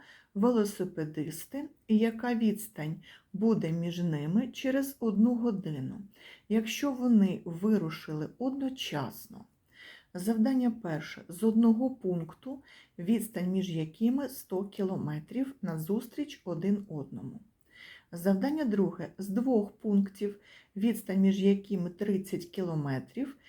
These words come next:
і перший наздоганяє другого. Завдання третє. З одного пункту в протилежних напрямках. І завдання четверте. З одного пункту в одному напрямку.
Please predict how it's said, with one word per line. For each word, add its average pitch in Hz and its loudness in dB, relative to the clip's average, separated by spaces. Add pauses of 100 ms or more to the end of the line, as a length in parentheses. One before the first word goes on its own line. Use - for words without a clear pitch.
(280)
і 240 0
перший 170 -4
наздоганяє 175 0
другого. 160 -6 (840)
Завдання 190 0
третє. 185 -6 (380)
З 190 -8
одного 220 6
пункту 180 -6
в 269 -8
протилежних 170 -4
напрямках. 208 -2 (440)
І 392 4
завдання 262 0
четверте. 156 -6
З 156 -6
одного 190 2
пункту 370 -4
в 208 -4
одному 165 0
напрямку. - -8